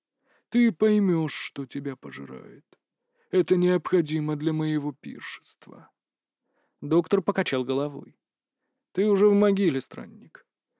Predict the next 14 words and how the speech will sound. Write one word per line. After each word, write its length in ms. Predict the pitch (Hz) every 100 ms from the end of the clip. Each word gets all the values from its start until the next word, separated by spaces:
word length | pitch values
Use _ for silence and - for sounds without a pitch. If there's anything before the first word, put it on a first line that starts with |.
| _
Это 260 | 220 196 170
тело 320 | - 185 165
станет 420 | - 165 156 151
твоим 380 | - 147 143 143
гробом. 560 | 131 143 127 - - - - _
Тебя 320 | - 247 262
похоронят 600 | - 180 180 175 190 170 147
в 40 |
нём 280 | 160 170 156
второй 400 | - 147 151 147
раз 320 | 160 196 -
и 20 |
уже 280 | 131 127 139
навсегда». 720 | 151 143 165 165 160 151 165